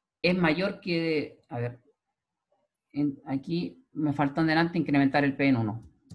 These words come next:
Cuando intercambiamos el segundo siete, perdón, eso no lo hice, ¿ya? Por tanto, el, ah, el cuatro quedaba donde estaba, ¿ya? P estaba acá.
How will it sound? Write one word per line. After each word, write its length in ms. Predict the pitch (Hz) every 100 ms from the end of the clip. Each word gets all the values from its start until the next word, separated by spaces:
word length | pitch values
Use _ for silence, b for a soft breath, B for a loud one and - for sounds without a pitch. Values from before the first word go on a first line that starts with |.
| - - - - _ -
Cuando 220 | 135 135
intercambiamos 540 | 139 - 139 147 151
el 40 | 147
segundo 280 | 147 147
siete, 420 | 139 117 92 117 -
perdón, 300 | - 117 117
eso 160 | 127 151
no 100 | 135
lo 140 | 123
hice, 200 | 98 - _ _ _
¿ya? 300 | - 120 - _ _ _ _ _ _ _ _ _ _ _ _
Por 180 | - 123
tanto, 600 | 151 160 156 160 160 - _ _ _ _ _ _ _ -
el, 220 | 127 123 - _ _ _ 165
ah, 260 | 131 123 117 - _ _ _
el 240 | 123 120
cuatro 500 | 139 165 170 180 196 - -
quedaba 300 | 147 147 147
donde 240 | 143 139
estaba, 480 | 139 117 98 117 - _ _ _ _ _ _ _ - _ _ -
¿ya? 340 | 71 71 - _ _ _ - - - -
P 80 | 143
estaba 320 | 143 - 123
acá. 300 | 117 - -